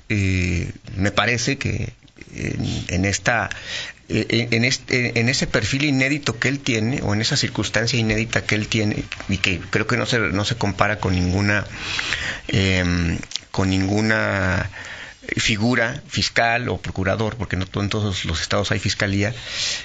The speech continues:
eh, pues él tiene una, una exigencia particular, porque nadie, si él llega a terminar su, su mandato, para lo, con lo cual fue elegido en el Congreso, eh, de nueve años, pues acumulará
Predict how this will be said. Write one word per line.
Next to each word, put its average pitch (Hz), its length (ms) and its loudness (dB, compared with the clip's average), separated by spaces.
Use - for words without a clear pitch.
eh, 92 600 2
pues - 120 0
él 131 60 0
tiene 151 180 2
una, 139 140 2
una 127 140 2
exigencia 120 380 0
particular, 143 580 0
porque 98 220 0
nadie, 131 420 2
si 101 320 2
él 135 120 0
llega 135 260 2
a 123 40 -2
terminar 107 460 2
su, 110 440 0
su - 160 -2
mandato, 117 480 2
para 95 180 0
lo, 87 140 -2
con 90 200 -4
lo 85 80 -2
cual 101 200 -2
fue 104 440 0
elegido 101 320 0
en 104 60 0
el 92 100 -2
Congreso, 92 500 0
eh, - 180 0
de 90 160 2
nueve 107 260 4
años, 113 240 0
pues - 120 -2
acumulará 98 640 0